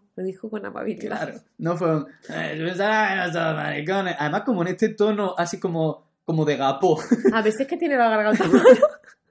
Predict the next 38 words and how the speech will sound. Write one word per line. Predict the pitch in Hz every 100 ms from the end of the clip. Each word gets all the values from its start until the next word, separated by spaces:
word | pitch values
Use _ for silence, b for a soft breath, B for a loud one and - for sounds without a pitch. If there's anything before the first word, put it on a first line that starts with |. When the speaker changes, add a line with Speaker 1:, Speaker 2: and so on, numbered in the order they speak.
| _ _ _ B B B
Speaker 2:
Yo | 202 185
como | 190
pensando, | 175 170 180 156
pero | 165
la | 127
cosa | 151 262
es |
que | - 294 -
antes | - 196 220
de | 214
que | 214
ellos | 214
se | 202
fueran, | 160 185 196 202 - _ _ _ _ _ _ _ - _
la | 165 156
reacción, | 139 139 135 175 202 165 - _
es | 160
que | 160 226
esto | - 220
también | 175 165
me, | 160
me | 135 131 123
impacta. | 117 113 - 120 - _ _
O | - 170
sea, | 190
estas | 180 147
dos | 190 202
personas | 220 233 220
habían | 180 180
sido | 170 170
muy | 139 170
amables | 139 139 160 120 -
con | - 135
los | -
chicos | - - - - _ _ _ _ -
en | 165
su | 160 139
respuesta. | 127 - 135 151 - -